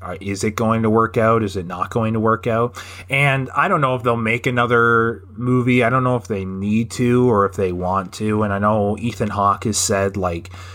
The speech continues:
there's kind of a, a circular kind of structure to the movies now, because in the first movie, in the opening scene, there's a couple in their forties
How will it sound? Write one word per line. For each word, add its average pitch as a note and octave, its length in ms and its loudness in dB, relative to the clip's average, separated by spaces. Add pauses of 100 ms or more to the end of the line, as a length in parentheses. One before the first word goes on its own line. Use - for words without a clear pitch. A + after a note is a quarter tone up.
(180)
there's G#2 260 -2
kind A2+ 220 0
of G#2 100 0
a, F#2+ 380 0
a F2+ 220 -2
circular G2+ 800 0
kind G2 320 -4
of F2+ 200 -4
structure G#2+ 640 -2
to B2 120 0
the A#2 80 0
movies A#2+ 420 2
now, A#2+ 340 2
because G#2+ 340 0
in G#2+ 60 -2
the F#2+ 80 -4
first A#2 420 -2
movie, A2+ 640 0
in A2 80 -4
the F#2+ 100 -4
opening A2 420 -2
scene, A2 440 -4
there's F#2+ 200 -2
a F#2 60 -10
couple G#2 580 -2 (240)
in A2 120 -4
their F#2+ 120 0
forties A2 600 0